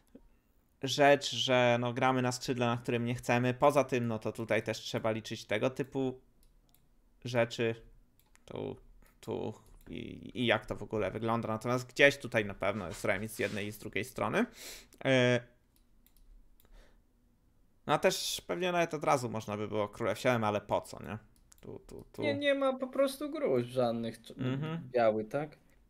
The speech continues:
Speaker 1: Tak, a tutaj
Speaker 2: Jed-,
Speaker 1: przechodzi-
Speaker 2: jedyna szansa była taka, że te piony E i F idą i że jakiś atak na króla, ale no,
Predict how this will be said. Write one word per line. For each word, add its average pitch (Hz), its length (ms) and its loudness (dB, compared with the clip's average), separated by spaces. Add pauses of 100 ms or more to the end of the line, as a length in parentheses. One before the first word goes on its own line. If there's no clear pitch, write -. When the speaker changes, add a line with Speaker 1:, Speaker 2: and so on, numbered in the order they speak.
Speaker 1:
Tak, 117 240 4
a 117 80 4
tutaj 185 300 8
Speaker 2:
Jed-, - 40 0
Speaker 1:
przechodzi- 156 220 2
Speaker 2:
jedyna 196 320 6 (120)
szansa 196 300 0
była 196 240 4
taka, 196 300 2
że 185 140 0
te 190 120 -2
piony 185 300 0
E 190 220 6
i 190 100 4
F 156 320 2
idą 151 360 0
i 147 140 -2
że 147 180 0
jakiś 139 360 0
atak 139 300 -2
na 160 80 -6
króla, 185 420 4
ale 151 380 4 (420)
no, 160 160 -6